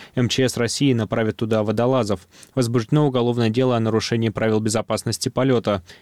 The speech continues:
Вертолет летел в поселок Баренцбург, где Россия добывает уголь. Лидеры крымско-татарского национального движения Ильми Умеров и Ахтем Чийгоз встретились с президентом Турции Реджепом Эрдоганом в Анкаре. Они по-, поблагодарили его за усилия по их освобождению,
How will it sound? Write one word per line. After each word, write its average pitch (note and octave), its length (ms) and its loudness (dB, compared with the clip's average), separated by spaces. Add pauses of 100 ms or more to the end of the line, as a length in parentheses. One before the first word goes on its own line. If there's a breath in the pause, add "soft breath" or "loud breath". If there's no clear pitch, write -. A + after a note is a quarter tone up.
(100)
Вертолет C3 480 0
летел B2 360 0
в - 200 -18
поселок A#2 440 0
Баренцбург, A2 680 -2
где G#2+ 220 2
Россия G2+ 340 0
добывает G#2+ 580 0
уголь. G#2+ 380 0 (960 loud breath)
Лидеры D#3+ 360 2
крымско-татарского C3+ 840 -2
национального B2 540 2
движения B2 520 0
Ильми A#2 260 2
Умеров B2+ 460 0
и A2+ 80 2
Ахтем A2 360 0
Чийгоз C3 460 0
встретились C3+ 560 0
с - 60 -8
президентом A#2+ 580 -2
Турции B2 340 -2
Реджепом A2+ 460 0
Эрдоганом A#2 500 -2
в A2 40 -4
Анкаре. A2+ 480 0 (280 loud breath)
Они B2 200 0
по-, - 160 0
поблагодарили B2+ 680 0
его G#2 220 2
за G#2+ 140 2
усилия G#2+ 400 0
по G#2+ 260 2
их G#2 160 -2
освобождению, A#2+ 720 0